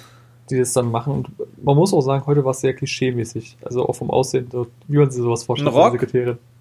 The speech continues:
Speaker 1: Ja, ja, und so,
Speaker 2: <laughs>
Speaker 1: so eine schicki-, so eine sch-, eher schickimicki.
Speaker 2: Ja, ja.
Speaker 1: Weißt du, so eine, so typisch, wie man so,
Speaker 2: Das
Speaker 1: so Vorgesetzter, sag ich mal, und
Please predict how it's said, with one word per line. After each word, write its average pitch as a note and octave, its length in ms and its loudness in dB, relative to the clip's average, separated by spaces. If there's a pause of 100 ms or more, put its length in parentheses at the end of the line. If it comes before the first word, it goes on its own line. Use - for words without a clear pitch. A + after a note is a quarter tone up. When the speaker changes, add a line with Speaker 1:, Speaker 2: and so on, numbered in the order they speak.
(600)
Speaker 1:
Ja, B2 140 4
ja, A2+ 260 2
und A#2+ 160 -2
so, B2 80 2
Speaker 2:
<laughs> D#3 260 2
Speaker 1:
so C3+ 60 -4
eine A#2+ 140 -2
schicki-, B2+ 400 -2
so C#3 100 -2
eine B2+ 80 -2
sch-, - 260 -8
eher C3+ 140 0
schickimicki. C#3+ 600 -2 (480)
Speaker 2:
Ja, C3+ 100 -6 (300)
ja. A#2 60 0
Speaker 1:
Weißt C#3+ 120 2
du, D#3 60 2
so C#3 120 6
eine, C3+ 280 2
so - 140 -6
typisch, C#3 340 -2
wie B2+ 60 -6
man A#2 180 -4
so, A#2 280 -2 (240)
Speaker 2:
Das C#3+ 240 -2
Speaker 1:
so A#2+ 360 -2 (600)
Vorgesetzter, C#3 720 2
sag C3 160 0
ich C3 80 -4
mal, B2+ 160 -2
und A#2+ 240 -4